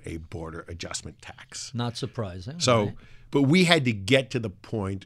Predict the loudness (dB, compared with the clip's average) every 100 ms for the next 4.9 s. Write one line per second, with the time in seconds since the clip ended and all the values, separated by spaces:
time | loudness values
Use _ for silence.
0 | -10 -2 2 2 2 2 0 -2 -6 -12
1 | _ -2 0 0 -2 0 0 -2 -6 -4
2 | -4 -4 -2 -2 -2 -2 -2 -2 -2 -2
3 | -2 -2 0 2 4 4 2 2 -2 -6
4 | -6 -4 -2 0 0 0 -2 -6